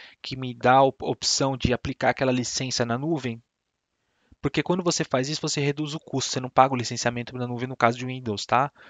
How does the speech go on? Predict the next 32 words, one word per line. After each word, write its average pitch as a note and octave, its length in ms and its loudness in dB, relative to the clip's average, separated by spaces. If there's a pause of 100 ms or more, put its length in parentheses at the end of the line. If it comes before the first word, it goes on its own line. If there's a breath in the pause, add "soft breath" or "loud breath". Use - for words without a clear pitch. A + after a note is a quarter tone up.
(160 loud breath)
Existe C3 300 2
outros C3+ 300 4
também, A2+ 520 -6
existe, A2 400 -2 (140)
é, A2+ 80 -8 (420 loud breath)
licenças, C3+ 460 0
não C3 80 -4
tô C#3 100 0
falando D#3 200 -4
só D#3+ 100 2
de E3 100 -4
Windows, F#3 300 -2
não. C#3+ 320 -2 (160)
Tem A#2+ 140 -4
questões B2 320 -4
de - 80 -4
suse, D#3 420 -2
Red, C3+ 500 2 (380 loud breath)
Red - 180 -6
Hat, B2+ 400 8 (320 loud breath)
que - 120 2
às A#2 80 2
vezes B2 100 0
compensa C3 480 -2
você - 80 -2
fazer C3 160 2
um C3 60 -2
contrato B2+ 360 -2
direto B2 460 0
com B2+ 220 -6
eles, C#3 420 0
que, - 220 -16